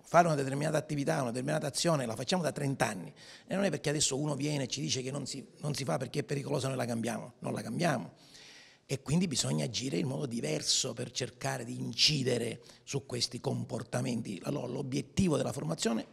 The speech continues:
deve essere questo, deve essere quello di far cambiare com-, comportamenti, creare comportamenti sicuri, creare procedure che possono essere seguite dai lavoratori.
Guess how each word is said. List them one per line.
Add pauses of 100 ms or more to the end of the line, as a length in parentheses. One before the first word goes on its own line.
deve
essere
questo, (400)
deve
essere
quello
di (320)
far
cambiare (460)
com-, (260)
comportamenti,
creare
comportamenti
sicuri,
creare (480)
procedure (300)
che
possono
essere
seguite
dai
lavoratori.